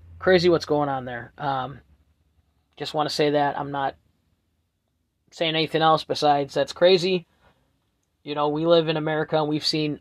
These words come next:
our fair share. At least I live in America and seen my fair share of some protests. We all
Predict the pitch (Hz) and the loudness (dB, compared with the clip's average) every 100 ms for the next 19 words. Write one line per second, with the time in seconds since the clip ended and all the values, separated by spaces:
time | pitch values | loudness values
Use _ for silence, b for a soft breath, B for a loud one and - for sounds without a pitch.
0 | - 147 - 151 147 - 151 143 139 135 | 0 0 2 0 0 2 2 2 -2 -4
1 | 147 151 151 160 156 147 156 160 156 156 | -2 0 4 4 4 2 0 2 2 0
2 | 151 147 135 143 131 151 147 147 151 147 | 2 0 0 -6 -6 -4 0 0 2 0
3 | - 147 143 135 - b b b b - | 2 0 2 -4 -8 b b b b -6
4 | 165 147 165 - 156 - - - _ _ | -4 2 2 6 2 2 -6 -14 _ _
5 | _ _ _ _ _ 147 143 139 139 | _ _ _ _ _ -4 -2 -2 -6